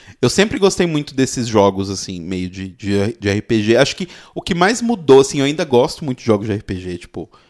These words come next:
eu tô adorando Persona, tô achando super divertido, mas e-,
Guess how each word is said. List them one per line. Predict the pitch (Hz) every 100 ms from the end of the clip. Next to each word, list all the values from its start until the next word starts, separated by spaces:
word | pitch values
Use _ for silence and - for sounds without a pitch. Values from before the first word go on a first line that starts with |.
| _ _ _ _ _ -
eu |
tô | 104 120
adorando | 101 110 107 123
Persona, | 139 113 - - 92 104
tô | 101
achando | 98 101 98
super | - 107
divertido, | 110 107 - 104 107
mas | 117 117 - - - _ _ _
e-, | -